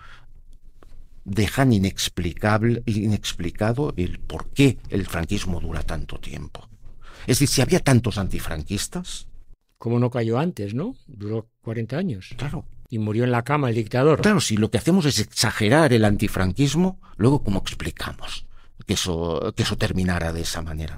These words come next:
Speaker 1: Yo creo que hay que darle la vuelta y hay que asumir el pasado que, eh, que haya que asumir.
Speaker 2: Eh, Jordi, eh, entonces, eh,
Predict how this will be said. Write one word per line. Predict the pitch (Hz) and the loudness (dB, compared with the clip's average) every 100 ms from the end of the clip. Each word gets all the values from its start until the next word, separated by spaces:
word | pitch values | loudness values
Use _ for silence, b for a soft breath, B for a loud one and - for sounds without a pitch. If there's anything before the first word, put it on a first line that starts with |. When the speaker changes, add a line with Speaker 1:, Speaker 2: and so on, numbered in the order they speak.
| - | -10
Speaker 1:
Yo | - | -8
creo | - | -4
que | 151 | -2
hay | 135 | 0
que | 101 | 2
darle | 113 165 | 4 4
la | 92 | 2
vuelta | 80 113 139 101 | 2 0 0 -2
y | |
hay | 80 | -2
que | - | -4
asumir | 87 - 87 92 120 | -4 -2 0 2 2
el | 165 | 0
pasado | - - - 110 117 | -2 -10 -8 -8 -4
que, | 160 139 107 B B B B B | -2 0 -2 B B B B B
eh, | - - | -6 0
que | 90 | 0
haya | 92 | 2
que | - | 0
asumir. | - - 87 117 - | 0 -2 -2 -2 -4
Speaker 2:
Eh, | 82 85 | -4 2
Jordi, | 135 151 147 - | 4 4 2 0
eh, | 131 120 117 | 2 4 4
entonces, | 123 117 175 - 202 - - | 2 2 0 2 0 0 -6
eh, | - 110 98 | -8 -8 -8